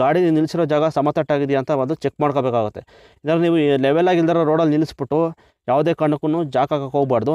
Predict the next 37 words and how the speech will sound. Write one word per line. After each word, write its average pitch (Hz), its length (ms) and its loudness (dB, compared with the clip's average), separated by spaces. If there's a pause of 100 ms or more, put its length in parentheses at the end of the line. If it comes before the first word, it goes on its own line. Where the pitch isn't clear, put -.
ನೀವು 151 120 -2 (100)
ಜಾಕ್ 147 220 0
ಎತ್ತಾ - 240 -4 (100)
ಎತ್ತಾ 165 240 -2 (500)
ಎಕಡೆ 170 240 0
ಸ್ಲೋಪ್ 165 280 -2
ಆಗಿರೋ 151 280 -2
ಕಡೆಗೆ 156 240 0 (100)
ಜಾಕ್ 143 220 0
ಬೆಂಡ 139 160 0 (100)
ಬಿದ್ದುಬಿಟ್ಟು 143 360 -2 (260)
ಗಾಡಿನೂ 156 280 2
ಡ್ಯಾಮೇಜ್ 147 280 0
ಆಗುತ್ತೆ, 147 260 -2
ಮತ್ತು 139 220 -4
ನಿಮ್ಗೂ 165 400 2
ಕೈ 151 160 0
ಏನಾದ್ರು 151 220 -2
ಕೆಳಗಡೆ 139 260 0
ಇಟ್ಟಿದ್ರೆ 143 360 -2
ನಿಮ್ಗೂ 143 240 -2 (100)
ಡ್ಯಾಮೇಜ್ 131 240 0
ಆಗುತ್ತೆ. 104 220 -8 (460)
ಯಾವುದೇ 160 240 2
ಕಾರಣ 160 180 -2
ಆ - 60 -6
ಥರ 139 160 0
ಮಾಡಬೇಡಿ. 131 260 0 (120)
ಕರೆಕ್ಟ್ 143 280 -2
ಮೊದಲು 135 200 2 (120)
ಲೆವೆಲ್ 156 240 2
ಆಗಿರೋ 151 240 0 (220)
ಜಾಗದಲ್ಲಿ 147 360 0 (600)
ಗಾಡಿನ 151 300 2
ಫಸ್ಟ್ - 180 -10
ನಿಲ್ಲಿಸ್ಕೊಳ್ಳಿ, 147 440 0
ಆಮೇಲೆ 151 220 0